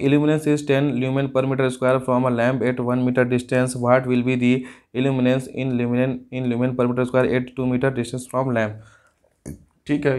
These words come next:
ये जो है क्वेश्चन है, तो इसका सॉल्यूशन क्या हो जाएगा? सॉल्यूशन नंबर सिक्स, ठीक है, सॉल्यूशन नंबर सिक्स। तो हम जानते हैं, हम क्या जानते हैं? ई वन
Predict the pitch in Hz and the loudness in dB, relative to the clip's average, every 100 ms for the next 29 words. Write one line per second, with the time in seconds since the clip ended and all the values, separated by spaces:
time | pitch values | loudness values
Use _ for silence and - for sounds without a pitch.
0 | 131 139 131 143 147 131 - 123 120 117 | 2 2 2 -2 -2 -4 -4 -6 -4 -8
1 | - _ _ - - - _ _ - - | -12 _ _ -20 -20 -20 _ _ -20 -20
2 | - - - - - - 120 123 127 127 | -20 -10 -10 -8 -8 -6 -6 0 0 0
3 | 117 139 139 139 131 127 123 143 180 - | 0 0 0 0 2 2 2 -2 -6 -14
4 | _ _ _ _ _ _ _ _ _ _ | _ _ _ _ _ _ _ _ _ _
5 | _ _ _ - 120 113 117 - 123 131 | _ _ _ -10 -2 0 0 0 0 0
6 | 131 120 117 117 123 113 123 - _ _ | 0 -2 -2 2 2 2 0 -8 _ _
7 | _ _ _ _ _ _ _ - 123 113 | _ _ _ _ _ _ _ -8 -6 -6
8 | - - - _ _ _ _ _ _ _ | -10 -14 -16 _ _ _ _ _ _ _
9 | _ - 143 131 104 - _ _ _ _ | _ -10 -2 0 -2 -10 _ _ _ _
10 | _ - _ - 113 120 117 123 127 123 | _ -20 _ -16 -12 -8 -4 -2 -2 -4
11 | 110 - - - - - - _ - 143 | -10 -12 -20 -20 -20 -20 -20 _ 0 2
12 | 139 127 123 120 139 123 123 135 139 139 | 4 4 4 2 0 2 2 2 4 2
13 | 135 147 147 180 - _ _ _ _ _ | 0 0 0 -4 -10 _ _ _ _ _
14 | _ 127 127 127 139 | _ -6 -2 0 2